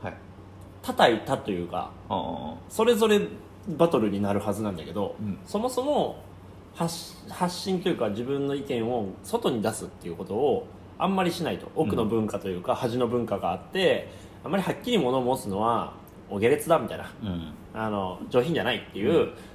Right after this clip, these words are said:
Speaker 2: 考え方は日本的じゃない？
Speaker 1: うん。
Speaker 2: っていうのが、それをなんかこう超えて誰かが言ってると、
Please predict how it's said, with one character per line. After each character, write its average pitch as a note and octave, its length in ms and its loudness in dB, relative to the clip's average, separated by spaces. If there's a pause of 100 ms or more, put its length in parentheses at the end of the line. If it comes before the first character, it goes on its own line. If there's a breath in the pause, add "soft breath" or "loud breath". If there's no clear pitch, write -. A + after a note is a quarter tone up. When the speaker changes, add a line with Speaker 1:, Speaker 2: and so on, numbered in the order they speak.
(120)
Speaker 2:
考 D3 80 0 (100)
え D3 60 6
方 C#3+ 240 2
は C3+ 440 8
日 A#2 80 2
本 G#2+ 160 0
的 G2+ 140 0
じ F2+ 80 -2
ゃ E2 40 -8
な F#2+ 100 -8
い？ D3+ 40 -4
Speaker 1:
う - 20 -4
ん。 - 20 -6
Speaker 2:
っ - 20 -14 (260)
て D#3+ 60 2
い E3+ 160 8
う F3 40 4
の D3 120 2
が、 D3+ 440 2
そ - 140 0
れ A#3 80 8
を A#3+ 180 8
な A3+ 120 4
ん - 40 0
か F#2 160 -4 (160)
こ A#2+ 200 4
う - 40 -6
超 D3 140 10
え D3+ 80 8
て C#3 220 4
誰 C3 180 2
か G#2 100 -2
が F2+ 40 0
言 G2+ 120 0
っ - 20 -2
て A2 200 -4
る G2+ 80 -2
と、 C#3 260 4